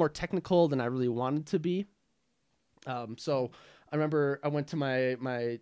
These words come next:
my, the professor, and I was like, "Hey, um, I'm kinda looking to do something more where I can just kinda talk to a few people and, um, kinda get work done that way." You know, I'd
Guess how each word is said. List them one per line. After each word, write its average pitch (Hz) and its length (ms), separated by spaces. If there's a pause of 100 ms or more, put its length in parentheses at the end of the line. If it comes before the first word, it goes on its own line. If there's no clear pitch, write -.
my, 123 200
the 139 80
professor, 143 580
and 120 80
I 117 40
was 113 100
like, 120 180
"Hey, 320 420
um, 147 420
I'm 220 80
kinda 415 240
looking 320 280
to 165 60
do 180 160
something 220 300
more 165 280
where 165 120
I 151 60
can 170 160
just 156 140
kinda 147 200
talk 185 280
to 208 100
a 185 40
few 214 200
people 226 600
and, 127 300 (540)
um, 104 480 (800)
kinda 165 200
get 160 160
work 165 220
done 165 200
that 143 200
way." 185 420
You 131 120
know, 131 140
I'd 123 140